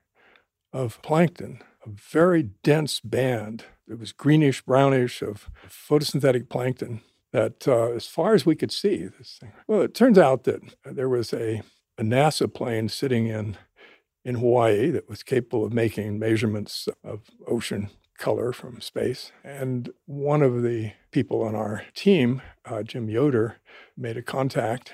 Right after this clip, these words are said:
and based upon that information, they deployed the plane and flew down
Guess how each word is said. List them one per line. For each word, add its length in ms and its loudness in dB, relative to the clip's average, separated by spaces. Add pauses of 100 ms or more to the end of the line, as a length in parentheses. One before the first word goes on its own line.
(100)
and 400 -4 (720)
based 260 4
upon 280 4
that 160 4
information, 640 0
they 400 -2
deployed 380 -2
the 80 -12
plane 400 -4 (120)
and 120 -12
flew 180 4
down 340 0